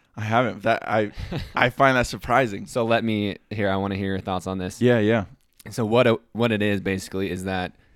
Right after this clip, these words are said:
Speaker 2: because you're setting such a specific goal, you are living in a constant state of failure until you hit that goal. Does that make sense?
Speaker 1: Yeah, that makes sense.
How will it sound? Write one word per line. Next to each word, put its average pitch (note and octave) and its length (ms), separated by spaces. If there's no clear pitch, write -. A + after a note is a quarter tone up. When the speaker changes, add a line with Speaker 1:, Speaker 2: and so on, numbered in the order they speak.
Speaker 2:
because B2+ 400
you're A#2 100
setting A2 380
such A2+ 280
a G#2+ 80
specific G2+ 580
goal, G#2+ 400
you G#2+ 400
are G2+ 420
living G#2+ 400
in G2 120
a F#2+ 60
constant G2+ 560
state F#2+ 360
of F2+ 140
failure F#2+ 680
until F#2+ 420
you F#2 200
hit F2 220
that E2+ 180
goal. F2 200
Does F2+ 120
that F#2 160
make F#2 180
sense? F#2+ 380
Speaker 1:
Yeah, C3 160
that A2 100
makes G#2+ 200
sense. - 400